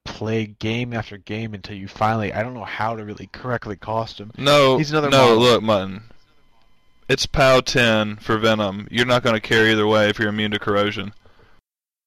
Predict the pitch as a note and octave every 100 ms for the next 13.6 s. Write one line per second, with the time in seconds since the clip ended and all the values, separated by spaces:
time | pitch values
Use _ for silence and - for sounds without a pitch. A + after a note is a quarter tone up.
0 | _ _ _ _ _ _ _ _ _ _
1 | _ _ _ _ _ _ _ _ _ _
2 | - - - B2 C#3+ D#3 D3 C3+ C3 B2+
3 | D3+ D3+ C#3+ C3+ B2+ A2+ G#2+ G2+ - A2
4 | G#2 G#2+ G2 A2 G#2+ G2 G2 G2 - G#2+
5 | G#2 - - - A#2+ A2 A2+ G#2+ G2+ -
6 | G#2+ G#2+ F#2 F2 - _ _ _ _ _
7 | _ _ _ _ C3+ C3 B2+ A#2+ F#2+ A2+
8 | A#2 G2+ D#2+ - B2+ C#3 D#3 - A#2 F#2
9 | G2 C#3+ C#3 C#3+ C3+ C#3+ F3 D#3+ C#3+ B2
10 | C3+ B2+ C3 A#2+ A#2+ A2 A2+ B2 A#2+ A2+
11 | A2 A2 G#2+ G#2 F#2+ F#2 F2 D#2+ G#2 G#2+
12 | A#2 A2 A2+ A2 G#2 G2+ G#2+ A2 G#2 G2+
13 | G#2 G#2 G2 - F2+ F2